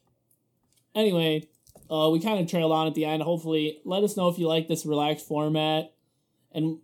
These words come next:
when we say "let us know," we seriously would listen. But, like, we say, "Talk to us" every episode, and we, we don't get anybody talking to us.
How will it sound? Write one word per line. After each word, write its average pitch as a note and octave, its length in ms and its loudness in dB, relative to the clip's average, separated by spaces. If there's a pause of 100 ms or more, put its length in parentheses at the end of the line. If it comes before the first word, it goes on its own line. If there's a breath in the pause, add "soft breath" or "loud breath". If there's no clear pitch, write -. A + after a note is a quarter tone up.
when F3 220 0
we F#3+ 120 0
say F#3 300 -2
"let E3+ 220 0
us E3 160 -2
know," D#3+ 240 2
we D#3+ 120 2
seriously A3+ 540 0
would D3 220 0
listen. G3 640 -2 (160)
But, D3+ 80 -4
like, C#3 240 -4
we D3 120 2
say, D#3+ 300 -2
"Talk D3 320 -4
to D#3+ 140 -2
us" D#3+ 120 -2
every C#3+ 280 -2
episode, D#3+ 420 -2
and C#3+ 100 -4
we, C3+ 220 -6 (160)
we C#3+ 140 -4
don't D#3+ 180 -2
get D3+ 100 -4
anybody D3 380 -4
talking D3+ 460 -8
to C#3+ 180 -14
us. D3 200 -16